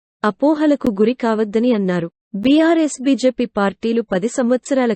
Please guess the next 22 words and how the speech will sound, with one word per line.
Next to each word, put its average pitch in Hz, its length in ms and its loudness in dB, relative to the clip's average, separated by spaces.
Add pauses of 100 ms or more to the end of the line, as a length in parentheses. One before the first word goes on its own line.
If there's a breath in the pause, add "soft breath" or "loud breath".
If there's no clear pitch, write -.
కాలంలో 208 380 0 (120)
ప్రజలను 254 400 0 (100)
మోసం 208 300 0 (100)
చేశారే 220 400 0 (100)
తప్ప - 180 -6 (140)
అభివృద్ధి 214 520 -4
చేసింది 208 380 -4 (160)
ఏమీ 208 240 0
లేదని 208 340 0
అన్నారు. 180 320 -2 (840)
పార్లమెంట్ 311 680 4
ఎన్నికల్లో 254 460 2 (160)
కాంగ్రెస్ 269 500 0
పార్టీ 233 400 -2
అభ్యర్థి 196 520 -2
నీలం 269 340 0
మధును 208 280 -2 (140)
భారీ 254 300 0 (100)
మెజారిటీతో 226 600 0 (120)
గెలిపించాలని 208 800 -2
కోరారు. 180 360 -2 (720)
అనంతరం 311 520 2